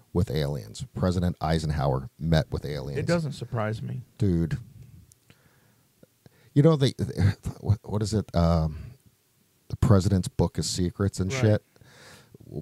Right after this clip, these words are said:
Speaker 1: Uh, what's the movie with Nick Cage? Uh, uh, the Treasure movie?
Speaker 2: Um, oh, uh,
Speaker 1: National Treasure.
Speaker 2: Yeah, National Treasure.
Speaker 1: In the second one, you know, he, the president, or was it the first one?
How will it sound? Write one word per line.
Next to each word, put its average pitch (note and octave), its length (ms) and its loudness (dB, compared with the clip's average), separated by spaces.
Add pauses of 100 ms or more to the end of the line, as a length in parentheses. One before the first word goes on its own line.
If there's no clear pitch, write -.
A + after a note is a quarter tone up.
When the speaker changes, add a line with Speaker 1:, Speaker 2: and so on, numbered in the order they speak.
(120)
Speaker 1:
Uh, F#2 280 4
what's F#2 300 2
the A2 100 6
movie G#2 260 4
with E2+ 160 2
Nick F#2+ 180 0
Cage? G#2+ 480 2
Uh, E2 420 4 (1300)
uh, D#2 300 0
the E2+ 80 -2
Treasure G2 440 2
movie? G2 440 0 (380)
Speaker 2:
Um, B2 500 -10
oh, B2 380 -4
uh, A2+ 440 -8
Speaker 1:
National B2 420 4
Treasure. G#2+ 360 2
Speaker 2:
Yeah, - 180 -2 (160)
National A#2+ 300 -10
Treasure. A2+ 320 -10 (320)
Speaker 1:
In G#2+ 160 6
the G#2 60 4
second A#2 400 4
one, A#2+ 440 4 (440)
you F#2+ 100 4
know, G2 200 6
he, F#2 260 2
the E2+ 240 0
president, G2+ 500 4
or F2+ 200 4
was G2+ 140 2
it G#2+ 120 2
the - 60 -2
first B2+ 300 0
one? C#3 280 2